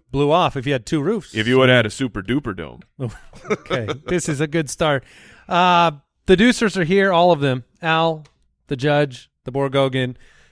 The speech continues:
Speaker 1: Speaking of the Borgogan himself, we do have a special treat for you this Friday
Speaker 2: We
Speaker 1: at
Speaker 2: do.
Speaker 1: two P M Eastern. The, uh, the D F S crew: Matthew Betts, Kyle Borgan-,
Speaker 2: Gio-,
Speaker 1: Borgan-,
Speaker 2: Gioni.
Speaker 1: Borgan-,
Speaker 2: Borgan-,
Speaker 1: Borgan-,
Speaker 2: Gononi.
Speaker 1: Borganoni.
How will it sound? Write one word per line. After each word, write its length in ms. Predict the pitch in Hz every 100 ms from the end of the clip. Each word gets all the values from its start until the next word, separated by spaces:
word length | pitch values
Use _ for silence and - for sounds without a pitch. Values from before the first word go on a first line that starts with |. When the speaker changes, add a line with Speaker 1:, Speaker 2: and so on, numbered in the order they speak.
| _
Speaker 1:
Speaking 460 | - 165 214 233 202
of 60 |
the 60 | 180
Borgogan 540 | 165 147 139 139 135 123
himself, 680 | 127 - 156 127 113 -
we 180 | 143 143
do 200 | 147 156
have 200 | 151 139
a 140 | 131
special 500 | - - 170 156 160
treat 300 | 135 - 160
for 200 | - 156
you 80 | 147
this 280 | 135 123 - _ _ _
Friday 580 | - - 170 180 175 170
Speaker 2:
We 120 | 147
Speaker 1:
at 160 | 156 147
Speaker 2:
do. 500 | 120 147 123 87 -
Speaker 1:
two 200 | - 214
P 160 | 196 196
M 120 | 170
Eastern. 540 | 170 175 - 170 170 - _ _ _ _
The, 300 | 123 147 143
uh, 220 | 143 131 127
the 100 | 139
D 200 | 131 214
F 140 | 180 202
S 200 | 202 -
crew: 380 | - 123 117 - _ _
Matthew 360 | 151 160 175 151
Betts, 340 | 151 151 -
Kyle 300 | - 147 139
Borgan-, 480 | 131 139 139 131 120 _ _ _ _ _ _ 107
Speaker 2:
Gio-, 300 | 104 156 165
Speaker 1:
Borgan-, 120 | 151
Speaker 2:
Gioni. 480 | 151 139 139 127 143
Speaker 1:
Borgan-, 440 | 160 156 143 139 - _ _ _
Speaker 2:
Borgan-, 160 | 123 151
Speaker 1:
Borgan-, 420 | 160 143 139 131
Speaker 2:
Gononi. 640 | 139 147 156 151 110 113 - -
Speaker 1:
Borganoni. 500 | 143 131 123 113